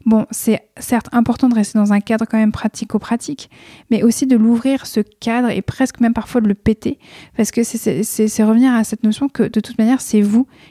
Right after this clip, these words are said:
qui allez être au cœur de votre pratique. C'est pas forcément l'outil.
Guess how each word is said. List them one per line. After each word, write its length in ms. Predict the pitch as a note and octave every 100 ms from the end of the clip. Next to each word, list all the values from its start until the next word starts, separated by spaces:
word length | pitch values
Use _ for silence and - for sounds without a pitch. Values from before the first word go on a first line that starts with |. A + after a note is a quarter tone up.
| -
qui 80 | G#3+
allez 120 | A#3
être 160 | - G3
au 40 |
cœur 300 | - - A#3+
de 80 | G#3
votre 180 | G3 -
pratique. 480 | - - - - -
C'est 120 | -
pas 100 | A3
forcément 400 | - - A3 G#3+
l'outil. 380 | G#3 G#3 -